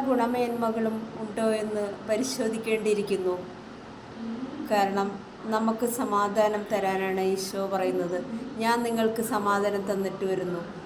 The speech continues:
പക്ഷേ ആ സമാധാനം നമ്മളിലുണ്ടോ? കാരണം യേശുവിന് സമാധാനം ഉണ്ടായതുകൊണ്ടാണ് നമുക്ക് സമാധാനം തരുന്നത്. യേശുവിന് സ്നേഹം നമ്മളോടുണ്ട്. ആ ഫലങ്ങൾ,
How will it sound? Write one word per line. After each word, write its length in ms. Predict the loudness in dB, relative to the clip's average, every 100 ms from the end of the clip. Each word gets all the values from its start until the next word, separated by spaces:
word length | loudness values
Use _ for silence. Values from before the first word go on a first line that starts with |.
| -12 -12 -12 -12 -12 -8
പക്ഷേ 240 | -4 -2 2
ആ 220 | 4 2
സമാധാനം 760 | 2 0 2 2 2 2 2
നമ്മളിലുണ്ടോ? 760 | 0 0 0 2 0 0 0 0 -6 -10 -12 -14 -14 -12 -12 -2
കാരണം 480 | 0 2 0 -2 -4 -8 -12 -12 -12 -6 0
യേശുവിന് 540 | 2 2 0 0 0
സമാധാനം 640 | 0 0 2 2 2 0 2
ഉണ്ടായതുകൊണ്ടാണ് 720 | 6 6 6 4 4 4 4
നമുക്ക് 360 | 2 0 0
സമാധാനം 560 | -2 0 2 4 4 2
തരുന്നത്. 480 | 2 0 0 0 -2 -4 -8 -10 -12 -12 -12 -12 -12 -12 -12 -12 -10 -10 -10 -8 0
യേശുവിന് 560 | 2 2 2 2 2 2
സ്നേഹം 580 | 0 2 2 2 0
നമ്മളോടുണ്ട്. 840 | 0 2 2 2 2 0 2 2 2
ആ 120 | 2 0
ഫലങ്ങൾ, 560 | 2 2 4 2 0